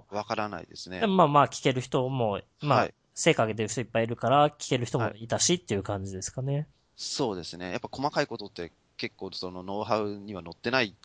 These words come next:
Speaker 1: ことあるじゃないですか。
Speaker 2: はい。
Speaker 1: はい。まあ、Ama-、Amazonに送る段ボールはどれでいいのかとか、
Speaker 2: はい、
Speaker 1: そういう、
Speaker 2: はい、はい。
Speaker 1: あの、はい、ちっちゃいことなんですけど、
Speaker 2: はい。
Speaker 1: やっぱそういう細かいところも、こう、ピンポイントで聞けるっていうのはやっぱ、すごいなと思いますね。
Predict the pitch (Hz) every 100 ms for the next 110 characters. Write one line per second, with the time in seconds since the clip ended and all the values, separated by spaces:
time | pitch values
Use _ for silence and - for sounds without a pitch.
0 | _ - - 85 - 104 85 73 67 -
1 | - - 127 98 - _ _ _ _ -
2 | 104 73 - _ _ _ _ _ - 117
3 | 107 113 107 95 87 82 - _ _ 98
4 | 107 101 101 104 92 85 98 87 82 90
5 | 82 80 - - 151 123 87 120 95 110
6 | 98 95 85 82 - _ - 85 78 -
7 | - 120 98 82 78 - - 80 87 76
8 | 127 104 - _ _ - 123 127 123 123
9 | - 131 131 127 - 170 185 92 - -
10 | 73 58 _ _ _ _ _ - 117 110
11 | 110 98 82 - - 95 85 - 78 69
12 | - - - _ _ _ _ _ _ _
13 | _ - - 107 90 73 67 76 80 73
14 | - 82 87